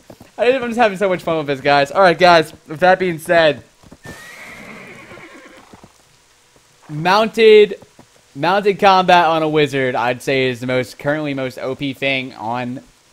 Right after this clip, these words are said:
Black Desert. Um, hopefully I didn't accidentally say another game while talking about this, but it was on a fly at a moment. I didn't have a script written out. I just kinda been explaining this, but, uh,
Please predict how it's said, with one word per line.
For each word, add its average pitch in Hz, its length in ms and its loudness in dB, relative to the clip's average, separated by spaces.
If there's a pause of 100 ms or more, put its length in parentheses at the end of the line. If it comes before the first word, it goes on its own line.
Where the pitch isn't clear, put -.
(120)
Black 123 300 -8
Desert. 107 360 -8 (520)
Um, 101 600 -12 (960)
hopefully 135 320 -8
I 127 40 -4
didn't 127 280 -8 (120)
accidentally 120 360 -8
say 127 140 -8
another 113 240 -10
game 110 300 -10
while 107 180 -12 (100)
talking 110 280 -12
about 104 220 -14
this, 110 180 -14 (100)
but 101 180 -14 (460)
it - 40 -12
was 117 120 -8
on 139 140 -4
a 123 40 -6
fly 143 260 -2
at 135 60 0
a 127 40 -6
moment. 131 260 -6
I 110 120 -6
didn't 120 200 -8
have 127 180 -4
a 120 60 -8
script - 300 -14
written 120 180 -12
out. 123 300 -10
I 107 60 -14
just 113 180 -18
kinda 120 160 -10
been 117 140 -12
explaining 120 420 -8
this, 113 200 -10
but, 107 200 -10
uh, 101 220 -12